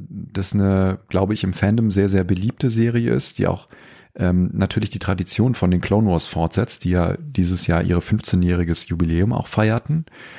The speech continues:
Und, ähm, die, die, äh, die, ja, die, die emotionale Tiefe, die diese Serie mittlerweile in der zweiten Staffel erreicht hat, ist halt schon was Besonderes.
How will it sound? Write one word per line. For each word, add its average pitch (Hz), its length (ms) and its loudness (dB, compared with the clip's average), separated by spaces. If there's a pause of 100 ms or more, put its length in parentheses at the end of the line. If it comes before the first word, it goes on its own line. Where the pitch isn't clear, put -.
(380)
Und, 101 560 0
ähm, 90 460 2 (920)
die, 95 80 0
die, 92 380 2
äh, 85 480 2
die, 85 400 0 (320)
ja, 101 260 0
die, 90 260 -2 (360)
die - 260 0
emotionale 101 600 2
Tiefe, 151 320 0
die 107 80 2
diese 95 220 2
Serie 95 320 2
mittlerweile 90 440 0
in 95 60 0
der 90 100 0
zweiten 87 320 0
Staffel - 300 -2
erreicht 87 360 -2
hat, 95 100 -2
ist - 160 -4
halt 107 120 -2
schon 101 160 0
was 87 140 -2
Besonderes. 101 640 -2